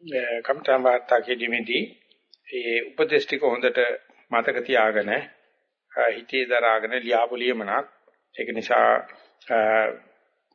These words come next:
මේ විදිහට ටිකක් ටික කරගෙන යනකොට අනිවාර්යයෙන්ම භාවනාවේ ගුණයක් එනවා. මේකෙදී එකක්, අ, නැත්නම් මෙතෙක් කරපු එකනට එකක්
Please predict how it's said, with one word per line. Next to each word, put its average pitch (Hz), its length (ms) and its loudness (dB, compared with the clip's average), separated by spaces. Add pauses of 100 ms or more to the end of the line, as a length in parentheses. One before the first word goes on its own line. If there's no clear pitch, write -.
(140)
මේ 131 200 -2
විදිහට 117 280 0
ටිකක් 113 200 0
ටික 110 320 -6
කරගෙන 110 320 -2
යනකොට 110 240 -4
අනිවාර්යයෙන්ම 110 640 0 (480)
භාවනාවේ 110 440 -2
ගුණයක් 113 420 -2
එනවා. 107 360 2 (480)
මේකෙදී 117 460 -2 (220)
එකක්, 120 260 -6 (760)
අ, 123 80 -4 (180)
නැත්නම් 104 380 -4
මෙතෙක් 120 300 2 (360)
කරපු 120 300 -4
එකනට 117 400 -2
එකක් 117 220 -4